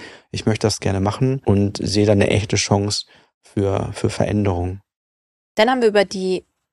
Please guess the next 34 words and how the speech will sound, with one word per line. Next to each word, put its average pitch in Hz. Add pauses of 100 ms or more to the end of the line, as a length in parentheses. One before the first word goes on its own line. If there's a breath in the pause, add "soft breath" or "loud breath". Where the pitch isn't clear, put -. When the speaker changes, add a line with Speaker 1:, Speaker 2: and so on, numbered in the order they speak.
Speaker 2:
eigenen 214
Bedürfnisse 202
und 180
Gefühle 233
gesprochen 180
und 190 (420 loud breath)
dass -
es 185
wichtig 202
ist, -
natürlich -
auch 175 (140)
die 180
Krise 185
anzuerkennen, 226
in 196
der 208
man 214
steckt, - (440 soft breath)
und 202
aus -
dem 170
anderen 190
auch -
klar 175
zu -
zeigen. 175
Also 160
was -
macht -
das -
mit -
mir 170
gerade? 156